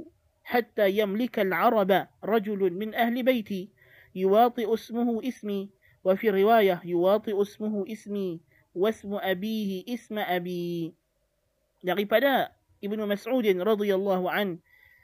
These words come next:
Rasulullah sallallahu alaihi wasallam bersabda, "Tidak akan berlalunya dunia ini," yakni tidak akan berlakulah kiamat,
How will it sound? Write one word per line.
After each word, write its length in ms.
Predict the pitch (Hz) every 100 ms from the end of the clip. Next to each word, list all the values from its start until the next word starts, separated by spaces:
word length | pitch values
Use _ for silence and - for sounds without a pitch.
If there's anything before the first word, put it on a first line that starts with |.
| _
Rasulullah 480 | 180 180 226 240 240
sallallahu 560 | 208 220 202 220 208 196
alaihi 240 | 175 196
wasallam 400 | 190 196 220 202
bersabda, 640 | 180 - 196 175 170 147 -
"Tidak 240 | - 196 196
akan 400 | 208 - 208 202
berlalunya 560 | 190 202 233 269 220
dunia 240 | 190 220 214
ini," 320 | 185 185 175 - -
yakni 240 | 170 190
tidak 320 | 196 185 180
akan 160 | 220 196
berlakulah 500 | 196 196 - 254 208
kiamat, 340 | 196 190 180